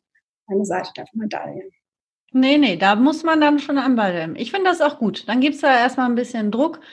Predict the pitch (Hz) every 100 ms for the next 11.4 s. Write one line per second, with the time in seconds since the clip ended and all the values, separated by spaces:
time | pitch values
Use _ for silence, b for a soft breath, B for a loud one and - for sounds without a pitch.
0 | B B B 269 285 285 - 285 285 233
1 | 233 233 240 226 226 220 220 220 - 202
2 | 208 208 202 190 190 - 185 185 196 233
3 | 269 - 202 208 214 196 196 208 202 247
4 | 254 247 247 - - 294 294 - 208 185
5 | 180 180 196 214 208 - 185 190 190 185
6 | 185 185 175 180 196 190 - 180 233 B
7 | B B B _ 202 196 196 190 - 196
8 | 190 202 196 180 185 190 - 277 277 202
9 | 208 226 233 208 214 208 190 196 190 180
10 | 175 - 196 190 180 - 165 170 175 -
11 | 160 160 190